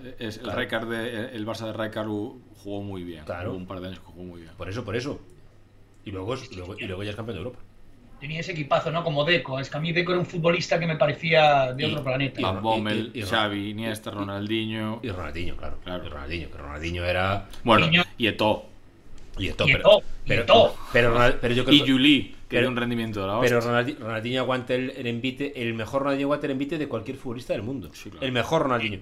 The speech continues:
Speaker 2: ¿Qué pasa? Que
Speaker 3: Sí.
Speaker 2: Ronaldinho fue como la gaseosa. Explota y se apaga. Pero
Speaker 3: Bueno, Ronaldinho le podía aguantar el envite a Maradona.
Speaker 2: A cualquiera, a cualquiera. Yo creo que a cualquiera. Y a un Messi, a un Cristiano, a un Zidane, lo que tú me pongas. Ronaldinho aguanta
Speaker 3: Ya.
Speaker 2: el envite de cualquiera. Era increíble.
Speaker 3: Con velocidad.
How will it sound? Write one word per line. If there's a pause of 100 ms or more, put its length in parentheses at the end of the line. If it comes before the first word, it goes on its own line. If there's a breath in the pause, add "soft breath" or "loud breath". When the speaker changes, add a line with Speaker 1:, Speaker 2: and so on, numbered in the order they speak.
(160 soft breath)
Speaker 2:
¿Qué
pasa?
Que
Speaker 3:
Sí.
Speaker 2:
Ronaldinho
fue
como
la
gaseosa. (200)
Explota
y
se
apaga. (500)
Pero
Speaker 3:
Bueno,
Ronaldinho
le
podía
aguantar
el
envite
a
Maradona.
Speaker 2:
A
cualquiera,
a
cualquiera.
Yo
creo
que
a
cualquiera.
Y
a
un
Messi,
a
un
Cristiano, (160)
a
un
Zidane,
lo
que
tú
me
pongas. (260 soft breath)
Ronaldinho
aguanta
Speaker 3:
Ya.
Speaker 2:
el
envite
de
cualquiera. (400)
Era
increíble.
Speaker 3:
Con
velocidad.